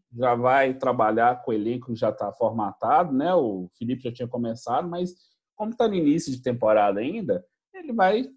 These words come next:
dando a sua cara agora, assim. O América fez as contratações, provavelmente não vai reforçar mais o elenco por enquanto, eu acho que também confio. O Lisca é um personagem do futebol. É aquele,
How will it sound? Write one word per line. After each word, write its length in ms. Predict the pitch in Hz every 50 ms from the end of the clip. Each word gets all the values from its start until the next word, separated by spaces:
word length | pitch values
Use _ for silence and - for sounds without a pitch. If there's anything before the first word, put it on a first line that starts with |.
| _
dando 260 | - 269 247 214 196
a 40 | 190
sua 220 | 190 - 220 214 220
cara 300 | 220 - 190 160 165 202
agora, 340 | 240 247 - 170 165 175 190
assim. 240 | 185 - 170 147 127
O 80 | 123
América 320 | 120 113 117 117 117 - -
fez 160 | - 107 104
as 100 | 101 -
contratações, 800 | - 120 120 131 135 135 170 170 185 - - 143 139 160 170
provavelmente 680 | - _ - 123 123 120 113 107 107 110 107 113 - 117
não 120 | 113 113
vai 240 | 107 107 101 92 90
reforçar 520 | 98 110 107 - _ 107 104 - - 107 101
mais 220 | 101 104 110 101
o 40 | 107
elenco 300 | 101 98 101 101 98 - _
por 100 | - -
enquanto, 500 | 127 135 135 - 123 120 139 214 269 269 _ _ _ _ _ _ _ _ _ _ _ _ _ _ _ _ _ _ _ _ -
eu 100 | 180 208
acho 220 | 214 226 214 -
que 60 | -
também 240 | _ 240 226 220 226
confio. 540 | - - 240 240 - - - 185 180 165 147
O 40 | 143
Lisca 260 | 147 180 208 - -
é 60 | 214
um 20 | 214
personagem 600 | - 220 226 - - 202 160 151 165 196 202 190
do 80 | 180
futebol. 560 | - - 160 - - 120 98 101 98 101 98
É 60 | 107 113
aquele, 600 | - - 151 151 151 151 139 120 98 95 101